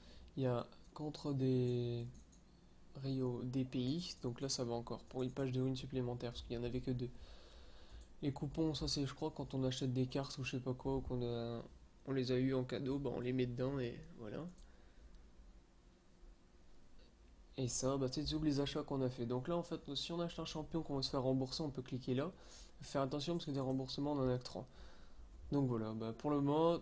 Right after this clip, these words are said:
tout ce qu'il y a sur l'interface, je vous l'ai expliqué. Donc je vous expliquerai, euh, ah, il y a ça aussi.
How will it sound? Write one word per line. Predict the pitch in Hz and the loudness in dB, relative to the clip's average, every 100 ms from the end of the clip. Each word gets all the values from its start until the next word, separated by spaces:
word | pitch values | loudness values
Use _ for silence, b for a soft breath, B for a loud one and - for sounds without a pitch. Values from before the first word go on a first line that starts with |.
| - | 0
tout | 180 | -2
ce | 180 | 4
qu'il | 185 | 4
y | |
a | |
sur | 170 165 | 4 4
l'interface, | 160 156 147 170 170 | 2 2 2 4 4
je | 135 | 2
vous | |
l'ai | 135 | 2
expliqué. | 127 - 123 139 151 - B B B B B B B - | 0 -2 -4 -2 -2 -6 B B B B B B B -2
Donc | 135 131 | 2 6
je | |
vous | 143 | 6
expliquerai, | 147 143 - 143 - 147 143 | 6 4 0 -2 0 0 2
euh, | 127 117 - - | 2 0 -4 0
ah, | 139 - | 0 4
il | 139 | 4
y | |
a | 131 | 4
ça | 135 | 6
aussi. | 123 - 117 | 4 4 0